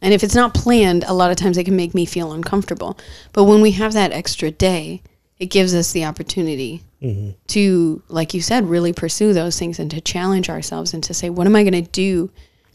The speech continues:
Speaker 1: to make sure that I'm not staying the same?"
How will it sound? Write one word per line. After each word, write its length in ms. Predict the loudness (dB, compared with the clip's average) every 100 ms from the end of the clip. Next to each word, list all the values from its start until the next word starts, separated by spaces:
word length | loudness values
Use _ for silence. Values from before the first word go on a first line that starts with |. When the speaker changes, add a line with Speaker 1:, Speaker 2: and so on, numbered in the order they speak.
| 0
Speaker 1:
to 100 | 2
make 160 | 2
sure 200 | 2 0
that 120 | 0 -2
I'm 140 | -6
not 200 | -8 -8
staying 680 | -6 0 0 0 -2 -6 -10 _ _ _ _ _ _ _ -8
the 80 | -4
same?" 440 | -2 -4 -6 -12